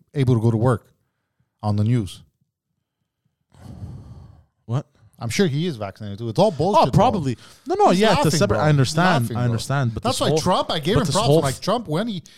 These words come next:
Speaker 1: he's the smartest person out there."
Speaker 2: Bro, but when you force people,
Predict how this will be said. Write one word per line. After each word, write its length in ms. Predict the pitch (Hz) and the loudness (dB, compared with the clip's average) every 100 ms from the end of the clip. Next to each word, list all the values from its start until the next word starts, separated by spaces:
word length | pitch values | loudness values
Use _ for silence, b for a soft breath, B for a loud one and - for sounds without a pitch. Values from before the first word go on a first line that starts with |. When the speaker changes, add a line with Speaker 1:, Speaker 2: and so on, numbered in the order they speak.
| B | B
Speaker 1:
he's 220 | - 202 | -10 -8
the 60 | 123 | -6
smartest 640 | - - 117 135 165 127 | -6 -4 -2 -2 -2 -6
person 220 | - 147 156 | -8 -8 -10
out 120 | 156 | -10
there." 220 | 98 82 _ _ _ | -12 -14 _ _ _
Speaker 2:
Bro, 240 | 160 175 - - | -6 -6 -6 -12
but 220 | 139 135 - _ _ _ _ _ _ _ _ 143 | -12 -12 -16 _ _ _ _ _ _ _ _ -16
when 180 | 143 147 | -12 -10
you 120 | 202 | -12
force 420 | - - 175 - | -14 -14 -14 -14
people, 480 | - 113 _ 107 139 | -18 -20 _ -20 -20